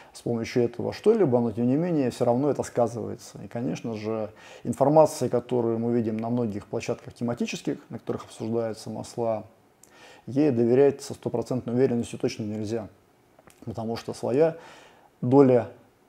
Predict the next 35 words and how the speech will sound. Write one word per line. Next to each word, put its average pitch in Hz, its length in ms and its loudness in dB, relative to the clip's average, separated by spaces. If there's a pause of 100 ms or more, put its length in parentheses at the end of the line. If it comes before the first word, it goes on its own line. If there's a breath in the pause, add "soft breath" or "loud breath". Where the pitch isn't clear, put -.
(140)
там 127 340 0 (120)
маркетологов, 120 720 0
пиарщиков, 117 600 -2 (220)
э, 110 320 -6 (200)
и 120 60 -8
лоббистов 113 480 -4
присутствует 110 580 -8 (160)
в - 60 -10
любом 107 220 -6
случае. 110 440 -12 (600 loud breath)
Вот, 135 280 4
нужно 151 420 8 (340)
своему 156 320 8
опыту - 300 2
только 117 260 -2
доверять 110 500 -4 (340)
в - 60 -20
первую 113 280 -4
очередь. 104 380 -8 (380 loud breath)
Все 185 200 10
это 156 160 8
работает 127 460 6
именно 123 320 2
так. 123 260 0
И 123 40 2
не 131 100 0
только 135 260 4
у - 20 0
нас 127 180 0
в 123 40 -2
России, 131 420 2
и 120 40 4
во 123 140 4
всем 123 260 0
мире. 151 440 2